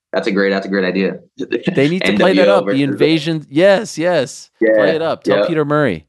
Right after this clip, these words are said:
Speaker 2: You can, you can run with
Speaker 1: Yeah,
Speaker 2: that
Speaker 1: N W O
Speaker 2: if you
Speaker 1: versus
Speaker 2: want.
Speaker 1: yeah, remember that? I will.
Speaker 2: Yes.
Speaker 1: Yeah. <laughs>
Speaker 2: That was amazing.
Speaker 1: Those are good old days, man.
Speaker 2: Those were the good old days. Um,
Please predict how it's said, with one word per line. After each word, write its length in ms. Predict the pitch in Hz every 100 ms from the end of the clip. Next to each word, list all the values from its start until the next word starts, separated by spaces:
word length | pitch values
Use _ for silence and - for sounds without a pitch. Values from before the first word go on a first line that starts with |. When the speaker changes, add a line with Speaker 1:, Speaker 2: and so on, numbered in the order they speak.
| _ _ -
Speaker 2:
You 140 | 127
can, 160 | 147 151
you 100 | 160
can 100 | 165
run 160 | 160 165
with 100 | -
Speaker 1:
Yeah, 40 |
Speaker 2:
that 140 | -
Speaker 1:
N 60 | -
W 220 | - 135
O 40 | 135
Speaker 2:
if 40 |
you 80 | 127
Speaker 1:
versus 80 | 82
Speaker 2:
want. 160 | 78
Speaker 1:
yeah, 160 | 131 107 95
remember 160 | 107 117
that? 240 | 127 127 - _ _
I 140 | 90 95
will. 280 | 85 87 127
Speaker 2:
Yes. 460 | 202 175 110 - - - -
Speaker 1:
Yeah. 80 | 170 165
<laughs> 200 | - -
Speaker 2:
That 100 | 135
was 140 | 143
amazing. 280 | 156 156 165
Speaker 1:
Those 200 | 117 127
are 60 |
good 180 | 113 123
old 160 | 107 98
days, 200 | 95 90
man. 300 | 98 95 98 - _ _ _ _ _ _
Speaker 2:
Those 200 | 95 95
were 160 | 98 95
the 80 | 92
good 160 | 92
old 140 | 90 87
days. 320 | 87 85 -
Um, 380 | 113 104 95